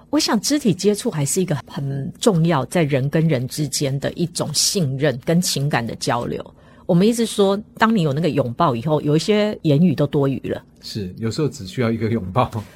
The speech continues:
Speaker 1: 真的。然后我，我自己也相信说，我从这些孩子身上看到那个力量，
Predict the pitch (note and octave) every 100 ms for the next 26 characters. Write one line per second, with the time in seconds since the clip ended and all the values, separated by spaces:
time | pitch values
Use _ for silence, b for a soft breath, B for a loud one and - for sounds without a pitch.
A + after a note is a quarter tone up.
0 | B - A3 G#3 A3+ G3 E3 C#3 D3+ G3
1 | C4 B3 F#3 F#3 - D#3+ - G#3+ D3 C3
2 | - F#3 F#3+ F#3 F3+ E3+ C#3 D3+ D3+ F3
3 | F3 C#3+ C#3+ B2+ D#3+ E3 C#3+ E3+ D#3+ D3+
4 | C3+ C#3+ C3+ A#2+ -